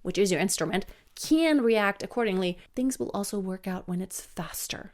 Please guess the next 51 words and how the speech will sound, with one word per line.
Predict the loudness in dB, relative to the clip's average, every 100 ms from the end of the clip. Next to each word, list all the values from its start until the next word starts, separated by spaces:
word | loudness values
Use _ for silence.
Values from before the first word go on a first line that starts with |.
| _
It's | -8 -2
a |
muscle | -2 -2 -10
you | -12
can | -10
train. | -10 -10 -12 -14 _ 0
Definitely | 0 0 -2 0
you | -2
can | -2
train | -8 -8 -14
it. | -16 -16
For | -4 2
me | 4 4
nowadays, | 4 4 4 4 2 0
I | -2
can | 0 0 0
just | 0 0 0 0
look | 2
at | 2 2
brand | 2 2 4
new | 2
sheet | 0 -2
music. | -2 -2 -2
I've | -6 -6
never | -4
seen | -4 -2
the | -2
song. | -2 -2 -2 -2 -6 -10 -20 _ _
I | -6
can | -2 2 2
start | 2 2 0
playing | 0 0 2 4
it | 2 0 -4
and | -2
singing | 0 2 2 0
it, | -4 -6 -10
and | -10 -6
at | -6 -6
the | -4
same | -2 0 2 4 4
time | 0 -8 -8 -8 -12 _ _ _ _ _ _ -20 -6
interpret. | -2 -2 -2 -6 -6 -8 -8 -16 _ _ -20 -20 _
My | -2 -2
brain | 2 2 2
processes | 2 2 2 -2 -2 -2
things | 0 0 0
in | 0
the | 2
way | 2 2
to, | -2 -2
that | -2 -4